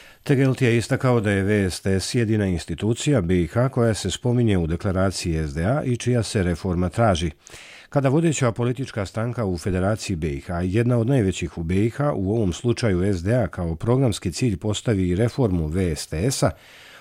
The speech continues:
onda sve takve prijetnje i nastojanja treba uzeti ozbiljno, rekao je Tegeltija.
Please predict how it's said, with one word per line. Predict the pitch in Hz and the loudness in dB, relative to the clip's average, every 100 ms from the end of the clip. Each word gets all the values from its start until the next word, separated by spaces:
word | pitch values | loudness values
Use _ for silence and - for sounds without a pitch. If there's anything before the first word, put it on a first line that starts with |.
| - | -2
onda | 202 147 | 2 2
sve | - | 0
takve | 151 143 135 90 | 0 0 0 0
prijetnje | 98 131 151 147 110 | 2 2 2 2 2
i | |
nastojanja | 92 90 - 135 135 135 | 2 0 -2 0 2 2
treba | - 98 113 | 0 -2 0
uzeti | 95 82 90 82 92 | -2 -2 -4 -2 -2
ozbiljno, | 73 71 73 73 71 - | -2 -4 -6 -6 -8 -6
rekao | 98 85 92 85 | -6 -4 -6 -6
je | 87 | -6
Tegeltija. | 107 71 - - | -6 -6 -10 -18